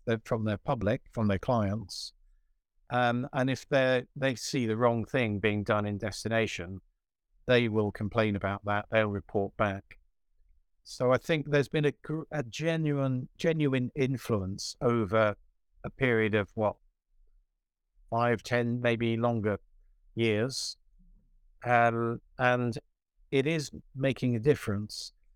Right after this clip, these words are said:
but I don't think, I don't think the tour operators are s-, sort of going for a D M C because they are more sustainable than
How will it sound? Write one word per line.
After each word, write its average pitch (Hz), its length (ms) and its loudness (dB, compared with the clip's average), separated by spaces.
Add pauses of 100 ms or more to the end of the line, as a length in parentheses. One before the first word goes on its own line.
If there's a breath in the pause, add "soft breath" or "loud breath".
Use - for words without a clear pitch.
(300)
but 123 140 0
I 127 80 6
don't 139 400 2
think, - 540 -2 (920)
I 127 100 -6
don't 143 280 2
think 147 220 -2
the 131 100 -2
tour 127 240 2
operators 117 760 0
are 113 360 2
s-, - 140 -12 (640)
sort 113 200 -2
of 104 80 -4 (480)
going 120 380 4
for 113 600 2 (440)
a - 80 -2
D 123 200 2
M 113 120 2
C 110 220 0
because 113 420 0
they 113 240 2
are 110 140 4
more 110 260 -4
sustainable 104 600 -4
than 101 360 -4